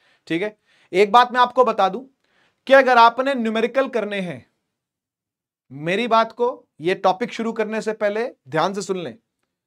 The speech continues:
अगर आपने न्यूमेरिकल करने हैं और अच्छे से करने हैं, समझ के करने हैं, जिसमें मजा आए, तो वो मजा आपको तब आएगा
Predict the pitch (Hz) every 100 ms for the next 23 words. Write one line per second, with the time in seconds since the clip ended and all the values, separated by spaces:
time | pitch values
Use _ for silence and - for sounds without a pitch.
0 | _ _ _ _ _ _ - 190 269 240
1 | 233 233 254 285 202 202 202 226 262 262
2 | 208 196 208 190 123 - _ _ _ _
3 | _ _ _ _ _ _ _ _ _ _
4 | _ _ _ _ - 302 294 - 285 247
5 | 190 156 127 95 - 247 277 - 269 220
6 | 175 123 92 _ _ _ _ _ _ 175
7 | 196 320 285 247 254 190 110 _ _ _
8 | _ _ _ _ _ _ _ _ _ _
9 | _ _ _ _ _ _ _ _ _ _
10 | _ _ - 233 226 208 269 277 277 269
11 | 247 214 202 202 254